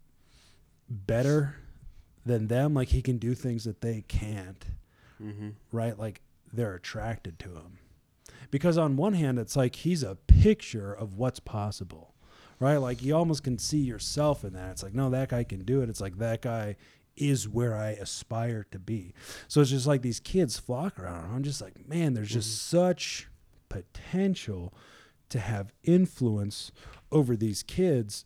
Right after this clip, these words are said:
Speaker 1: because you can do what they can't do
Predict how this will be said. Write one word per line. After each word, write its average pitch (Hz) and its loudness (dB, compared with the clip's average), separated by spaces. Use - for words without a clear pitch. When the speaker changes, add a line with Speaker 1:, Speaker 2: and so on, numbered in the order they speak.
Speaker 1:
because 135 0
you 147 2
can 131 -2
do 123 6
what 135 0
they 123 0
can't 170 0
do 113 0